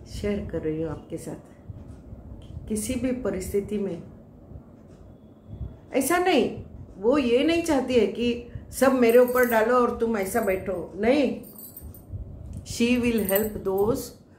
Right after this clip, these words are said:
who help themselves। God helps those people who help themselves। हमने इतना सब माथाफोड़ी किया ना, करने दिया उसने,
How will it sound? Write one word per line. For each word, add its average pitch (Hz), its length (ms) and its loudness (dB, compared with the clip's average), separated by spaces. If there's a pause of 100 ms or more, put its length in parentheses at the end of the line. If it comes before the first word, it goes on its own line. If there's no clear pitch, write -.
(220)
who 240 200 0
help 190 280 2 (180)
themselves। 160 760 -2 (1040)
God 208 300 4
helps 185 600 -2
those 214 260 0
people 175 340 -8 (440)
who 214 140 0
help 175 440 -4
themselves। 156 480 -6 (720)
हमने 208 300 4
इतना 240 340 2
सब 226 420 0 (180)
माथाफोड़ी 220 520 2
किया 226 280 2
ना, 277 260 -2 (1500)
करने 269 280 4
दिया 302 260 6
उसने, 208 520 0